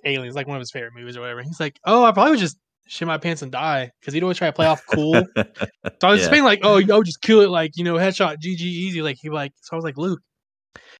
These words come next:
Speaker 1: one was charging you, what would you?" He's like, "Oh, I would probably shit my pants and die," like, right there. I'm like,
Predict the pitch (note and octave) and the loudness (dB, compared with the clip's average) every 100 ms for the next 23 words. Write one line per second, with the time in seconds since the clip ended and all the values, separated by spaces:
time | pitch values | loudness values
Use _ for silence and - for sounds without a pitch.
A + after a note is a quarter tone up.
0 | _ - G#3+ F#3 F3 G#3 E3+ D#3 F3 E3+ | _ 0 2 2 2 2 2 0 0 -2
1 | F3 D#3 - E3+ D#3 D3+ E3+ C#3+ - _ | -4 -6 -2 0 0 0 -2 -4 -12 _
2 | _ C3 D#3 E3+ - C#3+ C#3+ C#3 D3 C#3+ | _ -6 -6 -6 -6 -6 -6 -6 -10 -8
3 | B2 C3 D3+ B2 _ - B2 C3 C#3+ D3+ | -4 -2 -2 -4 _ -12 -8 -8 -4 -2
4 | D#3 B2+ B2+ | -2 -2 -6